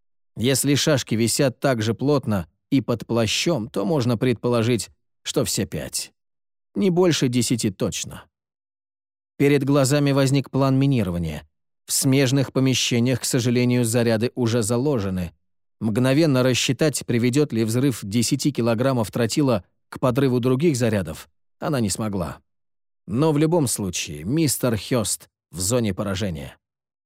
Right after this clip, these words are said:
Доктором Шарафом тоже нельзя рисковать. Она мысленно остановила усиленный впрыск адреналина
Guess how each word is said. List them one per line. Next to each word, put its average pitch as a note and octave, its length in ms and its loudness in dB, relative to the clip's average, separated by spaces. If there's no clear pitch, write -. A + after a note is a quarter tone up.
Доктором E3 600 2
Шарафом D3 540 0
тоже G#2 460 -2
нельзя F#2 440 -2
рисковать. D#2 720 -10
Она B2 240 2
мысленно D#3 600 4
остановила C#3+ 760 2
усиленный C#3 720 2
впрыск C#3+ 560 0
адреналина B2 720 2